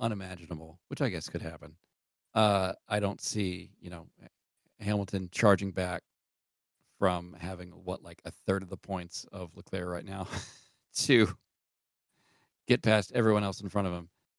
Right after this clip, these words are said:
to, uh, to, to really make a championship run this year. So, yeah. Yeah, I'm, I'm, I don't know what else I was gonna say. I vapor locked.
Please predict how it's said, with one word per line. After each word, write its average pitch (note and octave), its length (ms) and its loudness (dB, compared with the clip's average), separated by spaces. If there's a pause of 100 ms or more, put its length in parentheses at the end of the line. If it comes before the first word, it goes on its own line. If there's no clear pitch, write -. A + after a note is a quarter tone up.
(220)
to, F#2+ 280 4
uh, F2 300 0 (200)
to, F#2+ 260 -4
to G2+ 100 -6
really G2+ 160 0
make F2+ 180 -8
a F2 40 -14
championship F2+ 580 -8
run E2+ 160 -10
this F2 200 -18
year. E2 220 -8
So, F2+ 340 -6 (1300)
yeah. G#2 300 2 (800)
Yeah, C3+ 200 6
I'm, B2 260 -2
I'm, C#3 340 2 (2000)
I A#2 60 2
don't A2 120 0
know F2+ 80 -4
what E2+ 100 -10
else E2+ 160 -14
I F2+ 40 -12
was E2 100 -10
gonna F2 140 -18
say. D#2+ 260 -10 (420)
I F#2 80 -2
vapor E2+ 260 0
locked. D#2 260 -10